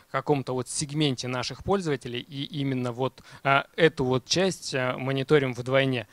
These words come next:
То есть да, мы это догоняем до продакшена, но мы это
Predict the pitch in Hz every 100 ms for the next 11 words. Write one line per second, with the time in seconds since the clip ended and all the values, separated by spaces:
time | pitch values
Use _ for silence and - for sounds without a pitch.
0 | - - 123 113 127 127 127 127 123 131
1 | 127 135 131 123 131 131 143 170 220 147
2 | 131 123 127 139 131 139 - 123